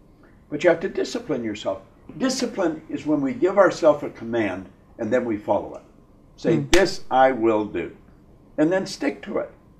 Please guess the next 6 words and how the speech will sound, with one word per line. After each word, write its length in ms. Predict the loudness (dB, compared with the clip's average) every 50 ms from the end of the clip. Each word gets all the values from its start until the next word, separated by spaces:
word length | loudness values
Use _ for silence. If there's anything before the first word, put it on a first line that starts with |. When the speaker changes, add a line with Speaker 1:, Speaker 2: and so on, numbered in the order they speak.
| -20 -20 -20 _ -20 _ _ _ _ _ _ -20 -20 _ -20 -20 -20 -20 -20 -20 -20 -12 -6
Speaker 1:
See, 140 | -2 0 4
we're 180 | 6 4 4 4
conditioned. 600 | 2 -4 0 4 4 4 4 2 -2 -10 -14 -16 -20 -20 _ -20 _ _ -20 -20 -20 -20 -20 -20 -20 -20 _ -4
We're 100 | -4 -4
conditioned 460 | -4 -4 -4 -4 -4 -4 -6 -8 -10 -8
genetically, 680 | -6 -2 0 0 2 2 0 -2 -2 -4 -6 -6 -8